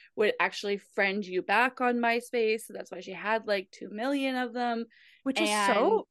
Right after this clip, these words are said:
Speaker 2: that, that in and of itself, that that was her claim to fame is so interesting because, yeah, it was a lot of MySpace friends at the time,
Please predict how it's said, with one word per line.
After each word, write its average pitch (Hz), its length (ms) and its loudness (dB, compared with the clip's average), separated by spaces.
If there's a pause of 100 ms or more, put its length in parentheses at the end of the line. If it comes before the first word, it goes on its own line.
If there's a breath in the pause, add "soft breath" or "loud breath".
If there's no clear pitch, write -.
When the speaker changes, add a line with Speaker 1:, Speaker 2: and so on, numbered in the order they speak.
Speaker 2:
that, 262 260 4 (200)
that 262 180 0 (100)
in 214 100 -2
and 220 100 2
of 202 100 0
itself, 185 400 -4
that 185 140 -6
that 170 160 2
was 180 140 -2
her 190 100 -4
claim 180 220 -8
to 190 60 -8
fame 180 220 -8
is - 160 -10
so 214 220 0
interesting 196 420 -4
because, 233 180 2
yeah, 254 200 4
it 202 80 2
was 226 320 4
a - 20 0
lot 214 220 4
of 202 120 -4 (460)
MySpace 196 540 0
friends 180 260 -4
at - 60 -6
the 196 80 -14
time, 294 280 0